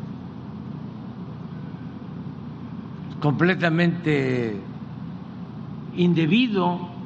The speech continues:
según su concepción. ¿Cómo les van a estar dando un sueldo a, a los jóvenes?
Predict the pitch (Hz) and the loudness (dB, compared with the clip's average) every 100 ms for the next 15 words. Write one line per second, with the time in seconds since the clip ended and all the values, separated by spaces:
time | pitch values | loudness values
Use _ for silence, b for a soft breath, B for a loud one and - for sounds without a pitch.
0 | - - - - - - - 160 143 180 | -8 -8 -8 -8 -8 -8 -2 2 6 6
1 | 180 165 143 - 143 139 135 160 208 226 | 6 4 2 0 0 0 2 4 4 4
2 | - - - - - - - - - - | -4 -8 -10 -10 -10 -8 -8 -8 -8 -8
3 | - - - - - - - - - - | -8 -8 -8 -8 -10 -10 -10 -10 -10 -8
4 | - - - - - - - - 208 214 | -8 -8 -8 -8 -8 -8 -4 4 6 6
5 | 175 170 208 202 180 156 156 - 202 175 | 6 6 6 4 2 2 0 2 2 2
6 | - 185 190 185 180 - - - - - | 2 4 4 0 -6 -8 -10 -10 -10 0
7 | 185 190 180 196 185 180 160 143 - 156 | 4 4 6 4 6 4 4 2 0 0
8 | 156 247 254 214 - - | 4 4 4 0 -4 -8